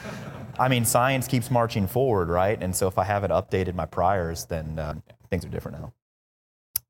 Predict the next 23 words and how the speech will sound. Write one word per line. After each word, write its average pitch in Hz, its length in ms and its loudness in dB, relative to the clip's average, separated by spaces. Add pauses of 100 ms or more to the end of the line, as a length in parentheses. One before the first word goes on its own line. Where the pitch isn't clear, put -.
(100)
Okay, 117 160 4 (600)
question 131 300 4
number 113 160 2
three. 120 260 -4 (720)
For 117 100 4
an 117 60 -2
individual 135 680 2
already 117 320 2
taking 117 420 -2
prescription 117 560 -2
sleep 127 320 -4
medication 110 760 -2 (140)
who 98 220 -2
still 117 220 -2
struggles 107 440 0
with 85 100 -6
sleep 120 340 -2 (280)
and 85 80 -10
sleep 107 220 -2
hygiene 98 500 0
slash 85 260 -6
sleep 98 280 -6
routine, 98 580 -2